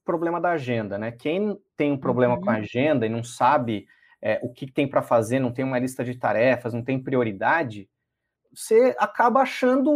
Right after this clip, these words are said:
Speaker 1: horários no seu dia que estão disponíveis ali, né, pra alguém alugar e pra alguém vir pedir alguma coisa que você ache completamente desimportante e você fala sim, né? Então, acho que falar não tem muito a ver com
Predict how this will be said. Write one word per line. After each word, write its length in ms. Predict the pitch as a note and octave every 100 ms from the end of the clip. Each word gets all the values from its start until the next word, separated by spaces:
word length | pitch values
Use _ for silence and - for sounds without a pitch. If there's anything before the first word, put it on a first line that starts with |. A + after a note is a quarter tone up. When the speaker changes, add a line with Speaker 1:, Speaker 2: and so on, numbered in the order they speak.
| C#4+ A#3
Speaker 1:
horários 540 | A#3 G#3+ G3+ A3 A3+
no 80 | A3+
seu 220 | - A3 F#3
dia 240 | D#3+ G#3+
que 80 | -
estão 200 | - A#3+
disponíveis 840 | - - D4 A#3 E3 A#2+ G#2+ -
ali, 320 | C3 C3 A2+ G#2+
né, 140 | A2+
pra 160 | - C3
alguém 280 | B2 C3
alugar 640 | C#3+ D#3+ D#3+ C3+ C3 F3 - _
e 80 | D3
pra 160 | C#3 E3+
alguém 480 | D#3 C#3+ C#3+ E3
vir 260 | E3+ E3+ F3 -
pedir 300 | F#3+ D3+ E3
alguma 300 | E3 F3 F#3+
coisa 800 | - D3+ E3 E3 F#3+ F#3+ F#3+ F#3+
que 80 | -
você 320 | E3 E3 -
ache 320 | D3+ A#2+ -
completamente 1040 | - B2+ D3 E3+ F3+ D3 C3 C3 B2+ A#2 A2+ _ _ _ _ _ -
desimportante 1300 | G#2+ D3 D#3+ C#3+ C#3+ C3+ C3 C3 C#3+ F3 G3+ -
e 220 | B3+ B3+
você 160 | A#3+ B3
fala 260 | A3 A#3 A#3+
sim, 380 | - E3 D3+ C#3+ - - _ _ _ _
né? 140 | - C#3
Então, 200 | C#3+ D3
acho 120 | D3+
que 60 | -
falar 240 | E3+ F3+
não 240 | D3+ E3
tem 140 | G3+ G3+
muito 280 | G3 A#3+ A#3+
a 60 |
ver 300 | D3 D#3+ A3 A3
com 400 | - E3+ D#3